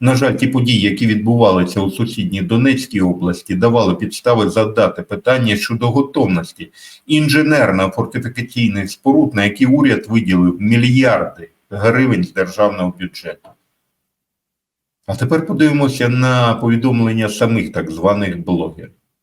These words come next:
Це, власне, сайт Deep State, який тільки лінивий не коментує з українських журналістів,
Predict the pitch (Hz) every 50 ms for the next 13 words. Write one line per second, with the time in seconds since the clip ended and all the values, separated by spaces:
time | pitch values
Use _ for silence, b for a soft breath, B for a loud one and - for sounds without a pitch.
0 | _ _ _ _ _ _ _ _ _ _ _ - 139 135 143 151 143 - - 135
1 | 123 123 - - - - - 139 135 131 127 123 127 - - - - _ _ _
2 | _ _ 104 92 117 120 117 127 - - - - 101 80 71 69 - - _ _
3 | _ _ _ _ - 101 95 101 - 127 127 131 139 131 - 139 135 143 156 151
4 | 147 139 110 90 78 78 78 71 90 92 90 - - 92 92 95 92 90 - -
5 | 269 269 101 90 - 95 90 - - 107 104 104 101 95 90 - - - - -
6 | - 85 - _ _ _ _ _ _ _ _ _ _ _ _ _ _ _ _ _
7 | _ - 107 - - 107 123 120 113 110 117 113 113 113 117 135 135 131 - -
8 | - 78 - -